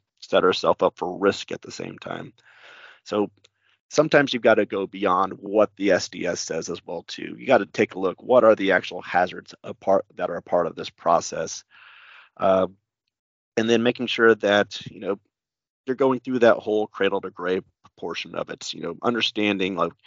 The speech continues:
like, "Oh, we're gonna ship chemicals?" Well, at that point, D O T regulations kick in. So what is the placarding? What are the shipping papers that we have to actually have as a part of this?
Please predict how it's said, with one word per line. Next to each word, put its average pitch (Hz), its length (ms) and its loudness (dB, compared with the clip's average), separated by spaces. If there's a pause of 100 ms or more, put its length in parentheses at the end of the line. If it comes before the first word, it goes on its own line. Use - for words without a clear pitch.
(440)
like, 90 260 2 (100)
"Oh, 120 200 2 (260)
we're 120 80 -2
gonna 113 160 4
ship - 300 -2
chemicals?" 120 520 -2 (360)
Well, - 340 0
at 117 160 -6
that 127 180 -4
point, 123 280 -4 (460)
D 127 180 0
O 135 80 0
T 185 180 -4
regulations 90 640 -2
kick - 220 -8
in. 87 120 -10
So 101 400 -4 (300)
what 127 180 4
is 127 100 2
the 95 80 -4
placarding? 92 540 -2
What 110 140 4
are 107 120 8
the - 80 -8
shipping 92 420 -6
papers 85 480 -10
that 80 160 -6
we 85 100 -10
have 85 240 0
to 87 100 -2
actually 82 320 -4
have 87 320 0 (360)
as 90 120 -4
a - 60 -8
part 90 200 4
of 85 100 -4
this? 85 320 -8